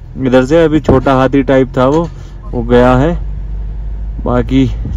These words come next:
चलो देखते हैं अब क्या कैसे रहता है, बनता है। और जो नीचे बह रही है ना river, वह Saayog river, अलग ही चल रहा है भाई साहब system। बाकी road बता रहे थे एकदम ठीक है, कोई दिक्कत ना है, आराम से चले जाओ आप।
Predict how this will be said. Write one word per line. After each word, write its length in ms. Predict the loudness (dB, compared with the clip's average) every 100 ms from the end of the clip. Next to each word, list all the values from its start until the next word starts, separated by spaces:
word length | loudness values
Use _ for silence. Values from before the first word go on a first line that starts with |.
| -2
चलो 200 | -2 2
देखते 380 | 2 0 0
हैं 60 | 0
अब 140 | 2
क्या 160 | 2 2
कैसे 340 | 2 2 4
रहता 280 | 4 2 2
है, 60 | 2
बनता 300 | 2 2 2
है। 80 | 4
और 80 |
जो 120 | 4 4
नीचे 360 | 4 4 4
बह 220 | 4 4
रही 120 | 4 4
है 80 |
ना 100 | 4
river, 340 | 2 2 2 0 -6 -8 -8 -4
वह 160 | -2
Saayog 400 | 0 2 2 2
river, 300 | 2 2 0 -4 -8 -10 -12 -12 -12 -12 -12 -12 -12 -12 -10 -10 -6
अलग 260 | -2 0 2
ही 100 | 0
चल 180 | 0 0
रहा 120 | 0
है 60 |
भाई 180 | 0 -2
साहब 300 | -2 -4 -6 -10 -10 -10 -8
system। 460 | -6 -4 -2 -2 -4 -6 -6 -4 -6 -6 -6 -6 -6 -6 -6 -6 -6 -6 -6 -4
बाकी 280 | -2 0 2
road 260 | 2 4 4
बता 260 | 2 2
रहे 80 | 2
थे 140 | 2 0
एकदम 300 | 0 -2 -2
ठीक 280 | 0 0
है, 80 | -2
कोई 200 | -2 -2
दिक्कत 400 | -2 -4 -2 -2
ना 180 | -2 -2
है, 140 | 0
आराम 300 | 0 0 -2
से 60 | -2
चले 240 | -2 0
जाओ 200 | 0 0
आप। 80 | -2